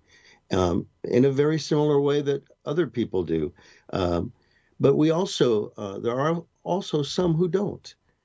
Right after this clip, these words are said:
And, um, and I think we need to listen and understand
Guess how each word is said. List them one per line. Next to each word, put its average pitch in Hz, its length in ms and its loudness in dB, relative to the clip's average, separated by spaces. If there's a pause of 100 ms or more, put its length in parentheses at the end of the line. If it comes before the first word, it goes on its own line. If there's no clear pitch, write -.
(400)
And, 120 260 2
um, 113 440 0
and 131 220 2
I 127 100 4
think 170 240 2
we 151 100 4
need 143 260 0
to 117 380 2
listen 123 500 2
and 113 120 2
understand 117 720 0